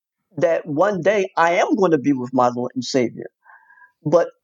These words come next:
be working in this kind of environment, it just gives me, uh,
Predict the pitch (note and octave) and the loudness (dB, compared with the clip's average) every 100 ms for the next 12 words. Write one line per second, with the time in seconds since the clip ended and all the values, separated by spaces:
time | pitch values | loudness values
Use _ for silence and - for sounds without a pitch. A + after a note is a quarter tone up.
0 | _ _ - F3 F#3 C#4 C4+ D#3+ G3+ A#3 | _ _ -4 -2 2 2 0 0 0 0
1 | A#3 A#3 F#3 D#3 E3 F#3+ - - F#3+ F#3+ | -4 -2 -2 0 -2 -4 -8 -4 0 0
2 | F#3+ E3 D3+ D3+ E3+ D3+ A#2+ C3 F#3+ A#3+ | 0 -2 -2 -2 0 0 0 0 2 2
3 | D3 A#2+ - _ _ _ _ _ F#3 C#4 | 0 -2 -6 _ _ _ _ _ 0 0
4 | C#4 G#3 G3 D#3 F3+ F3+ D3+ D3+ B3 E3+ | 0 -2 -4 -2 -2 0 -2 -2 -2 0
5 | D3 D#3 _ _ _ _ - D3 C#3+ C3+ | -2 -4 _ _ _ _ -2 0 2 2
6 | C3 B2 | 2 0